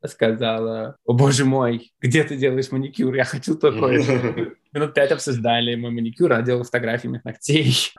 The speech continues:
Speaker 1: У нас была папка с документами, которые мы собирали все это время. Там какие-то были ошибки, мы, мы переделывали какие-то документы. Там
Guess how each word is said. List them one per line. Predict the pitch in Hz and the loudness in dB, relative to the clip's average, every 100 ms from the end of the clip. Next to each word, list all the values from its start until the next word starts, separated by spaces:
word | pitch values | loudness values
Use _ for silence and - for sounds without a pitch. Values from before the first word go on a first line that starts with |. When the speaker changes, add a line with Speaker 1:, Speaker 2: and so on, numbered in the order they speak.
| _ | _
Speaker 1:
У | 143 | -4
нас | 147 | -4
была | 127 127 | 0 -2
папка | 120 127 - | 0 -6 -6
с | 117 | -10
документами, | 117 117 120 160 170 | -4 -2 -2 -4 -8
которые | 160 135 127 | -6 -4 -2
мы | 123 | -4
собирали | 131 120 120 113 | -2 -2 0 -4
все | 107 | -8
это | 110 | -8
время. | 110 113 113 | -6 -6 -6
Там | 113 113 | -10 -14
какие-то | - _ 123 | -16 _ -8
были | 120 113 | -4 -4
ошибки, | 110 - 143 135 - 120 | -4 -6 -6 -8 -8 -10
мы, | 120 | -8
мы | 113 117 120 117 107 - | -8 -8 -8 -8 -10 -6
переделывали | 120 117 120 117 113 117 | -4 -2 -2 -2 -2 -10
какие-то | - 117 | -12 -16
документы. | 123 123 123 131 123 - | -8 -6 -2 -2 -2 -4
Там | 123 | -8